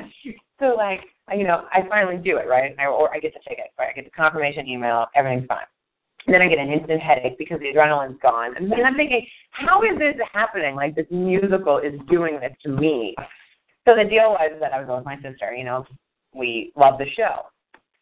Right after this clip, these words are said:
So, um, I go to call her, forgetting that she's on an airplane. So I don't even get to tell her. I have to wait until she gets off the darn airplane. So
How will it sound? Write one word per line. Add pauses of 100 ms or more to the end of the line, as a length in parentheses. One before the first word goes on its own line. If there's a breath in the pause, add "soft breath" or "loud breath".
(180)
So,
um, (260)
I
go
to
call
her, (360)
forgetting
that
she's
on
an
airplane. (260)
So
I
don't
even
get
to (100)
tell
her.
I
have
to
wait
until
she
gets
off
the
darn
airplane. (180)
So